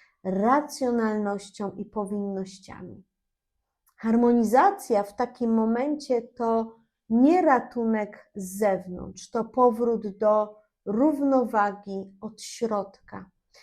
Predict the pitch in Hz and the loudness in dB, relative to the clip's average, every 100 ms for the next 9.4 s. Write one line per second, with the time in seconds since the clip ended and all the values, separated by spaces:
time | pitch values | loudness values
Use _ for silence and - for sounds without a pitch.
0 | _ _ _ 240 - 240 240 233 247 254 | _ _ _ -2 2 6 6 8 6 4
1 | 247 240 233 240 262 285 - 277 - 226 | 4 2 2 4 4 2 -6 -8 -6 -4
2 | 226 226 214 214 - 240 233 220 220 196 | -2 0 -4 -8 -4 -2 -2 -2 -2 0
3 | 226 277 294 - 269 262 - 208 - 202 | 0 0 -2 -8 -10 -10 -12 -14 -8 -2
4 | 202 196 196 - 190 180 180 - - 214 | 0 -2 -6 -10 -10 -10 -12 -18 -14 -8
5 | 220 214 196 190 226 202 185 - _ - | -6 -6 -6 -4 -2 -2 -4 -14 _ -20
6 | _ _ _ _ _ _ - 220 254 254 | _ _ _ _ _ _ -6 -4 -2 -4
7 | - 320 330 320 254 226 240 240 240 233 | 2 4 6 4 2 2 4 4 2 -2
8 | - 254 220 240 269 285 269 269 - - | -12 -6 0 2 2 -2 -6 -12 -18 -10
9 | 214 180 170 190 | -4 -4 -4 -8